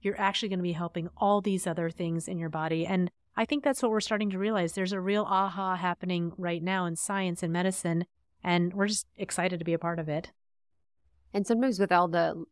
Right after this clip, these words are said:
Speaker 2: levers that you can pull and all the things, it's like, "Okay, I have to worry about my glucose. I have to worry about my metabolism." It's like if you go to one spot and you just focus on having a healthy gut,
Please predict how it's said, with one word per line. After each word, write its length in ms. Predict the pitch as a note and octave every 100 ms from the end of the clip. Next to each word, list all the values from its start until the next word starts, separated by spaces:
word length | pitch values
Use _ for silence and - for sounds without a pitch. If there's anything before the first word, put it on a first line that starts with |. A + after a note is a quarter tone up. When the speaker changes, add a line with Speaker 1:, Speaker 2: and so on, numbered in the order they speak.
| _
Speaker 2:
levers 420 | F3+ F#3 F#3 G#3
that 140 | E3+ E3
you 40 |
can 140 | F#3+ F3+
pull 240 | F3 E3+
and 100 | E3+
all 120 | E3+
the 100 | D#3+
things, 380 | - E3 E3 F3
it's 160 | E3+ F3
like, 180 | E3+
"Okay, 160 | G3+ G3+
I 40 |
have 100 | F3+
to 100 | -
worry 140 | F3 F3
about 160 | F3
my 100 | F#3+
glucose. 420 | F#3+ G#3+ F#3 F3 -
I 40 |
have 80 | E3
to 80 | F3
worry 80 |
about 160 | F3+ F3
my 80 | G3+
metabolism." 580 | G3+ G#3 F3 E3+ E3+ D#3 - _
It's 80 | -
like 140 | F#3
if 100 | G3
you 80 | G3
go 140 | F#3
to 80 | F#3+
one 260 | E3+ E3 F3
spot 380 | - E3+ E3+ F3
and 160 | F#3
you 40 | E3+
just 200 | F3 -
focus 320 | F3 F3+ -
on 300 | E3 E3 E3 - _ _ -
having 340 | E3+ E3 F3+
a 40 |
healthy 360 | E3+ E3 D#3+ E3
gut, 480 | D3+ F3+ B3 - -